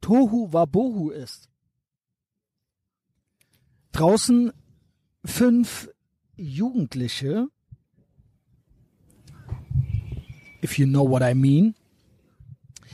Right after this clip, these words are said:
fünf Jugendliche, äh, sind den Eingang am Versperren und am Rumzetern und so weiter. Und drinnen ist angespannte Stimmung. Was mach ich? Wirklich, wie Mel Gibson.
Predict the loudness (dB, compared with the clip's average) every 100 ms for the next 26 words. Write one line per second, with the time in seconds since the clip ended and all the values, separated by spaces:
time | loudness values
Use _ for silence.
0 | -20 -4 0 0 2 0 2 -2 -4 -6
1 | -12 -18 -20 _ -20 _ -20 -20 -20 _
2 | _ -20 _ _ -20 _ _ _ _ _
3 | _ -20 _ -20 _ 2 6 6 6 6
4 | 6 4 2 2 2 4 4 2 0 -2
5 | 0 2 2 0 -2 -2 2 2 2 0
6 | 2 2 -2 -4 -8 -6 -6 -8 -12 -18
7 | _ _ _ _ _ -8 0 2 2 0
8 | -6 -4 -4 -2 -4 -4 -4 -2 -4 -8
9 | _ _ _ _ -20 -20 -6 -4 0 0
10 | 2 2 0 -8 _ _ _ -20 _ _
11 | _ _ _ _ -2 0 -2 -4 -8 -16
12 | _ _ _ _ _ _ _ _ -12 0
13 | 2 2 2 0 2 0 0 -6